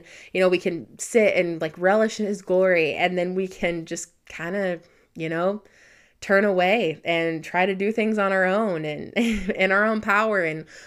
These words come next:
we run ahead of God and we rush through seasons we weren't meant to leave. And we end up,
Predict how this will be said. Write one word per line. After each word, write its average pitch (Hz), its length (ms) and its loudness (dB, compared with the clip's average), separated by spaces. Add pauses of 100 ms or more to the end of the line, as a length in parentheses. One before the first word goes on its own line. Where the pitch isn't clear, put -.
(100)
we 165 140 0
run 190 240 4
ahead 240 220 2
of 220 100 -2
God 202 340 2
and 180 100 -2
we 160 120 -4
rush 202 380 0
through 233 160 -2
seasons 214 560 -2
we 185 100 0
weren't 185 220 0
meant 190 180 -4
to 185 100 -6
leave. 190 420 -2
And 170 140 -4
we 165 140 -6
end 185 220 -2
up, 165 200 -2